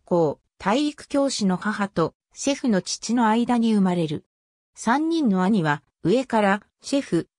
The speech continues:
バレーボール選手、ハンドボール選手。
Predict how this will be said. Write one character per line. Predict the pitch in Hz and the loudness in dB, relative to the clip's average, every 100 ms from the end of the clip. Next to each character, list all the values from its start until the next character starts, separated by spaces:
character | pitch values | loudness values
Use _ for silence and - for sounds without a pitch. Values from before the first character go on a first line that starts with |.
| _ | _
バ | 165 | -2
レ | 190 277 277 | 0 0 0
ー | |
ボ | 285 269 | 0 0
ー | |
ル | 247 240 | 0 0
選 | 247 220 | 0 0
手、 | - 151 _ _ | -2 -4 _ _
ハ | - 202 269 | -4 -2 0
ン | 269 | 0
ド | 262 | 0
ボ | 233 | 2
ー | 233 | 2
ル | 240 | 0
選 | - 202 | 0 0
手。 | 180 143 | 0 -8